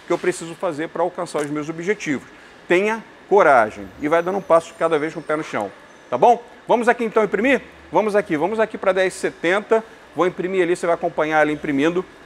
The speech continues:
frente e verso no coucher cento e setenta, coucher fosco cento e setenta, sessenta álbuns, formato A três que fechado é um A quatro com doze páginas, é, sessenta álbuns ali na sequência, impressão já no frente e verso.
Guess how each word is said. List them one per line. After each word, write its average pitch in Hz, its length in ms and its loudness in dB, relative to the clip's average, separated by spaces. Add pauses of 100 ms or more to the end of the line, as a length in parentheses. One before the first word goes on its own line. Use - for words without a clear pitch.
(600)
frente 196 360 -2
e - 20 0
verso 165 400 2
no 180 100 -2
coucher 175 380 -4
cento 160 200 -4
e - 40 -18
setenta, 175 640 0 (400)
coucher 147 240 -4
fosco 147 340 -6
cento 180 200 -8
e - 20 -20
setenta, 208 520 -2 (300)
sessenta 233 480 2
álbuns, 190 720 4 (240)
formato 156 460 2
A 175 60 0
três 170 260 -2
que - 120 -14
fechado 139 680 2
é 135 60 0
um 165 120 0
A 160 60 2
quatro 139 380 0
com 202 120 -6
doze 170 260 -2
páginas, 214 680 4 (480)
é, 156 440 2
sessenta 185 440 -4
álbuns 180 280 2
ali 170 300 -2 (260)
na 151 180 0
sequência, 156 500 -6
impressão 143 380 -6
já 147 120 -4
no 147 60 -8
frente 151 260 -10
e - 40 -8
verso. 110 360 -6